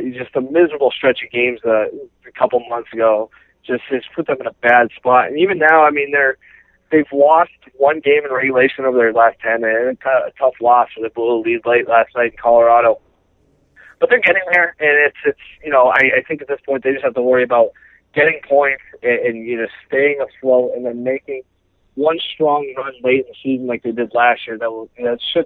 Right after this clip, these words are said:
solidify their, their playoff spot. I think that this team is, is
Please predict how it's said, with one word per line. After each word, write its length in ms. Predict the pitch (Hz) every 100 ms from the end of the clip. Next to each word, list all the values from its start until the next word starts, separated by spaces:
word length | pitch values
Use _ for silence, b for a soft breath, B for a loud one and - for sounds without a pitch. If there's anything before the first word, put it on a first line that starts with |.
| -
solidify 460 | 135 127 120 120 113
their, 220 | 110 117
their 120 | 120
playoff 460 | - 123 117 110 -
spot. 320 | 117 113 - b b b
I 100 | 135 151
think 180 | 220 208
that 100 | 165
this 120 | 156 -
team 240 | 170 160 139
is, 120 | 123 _
is 120 | 123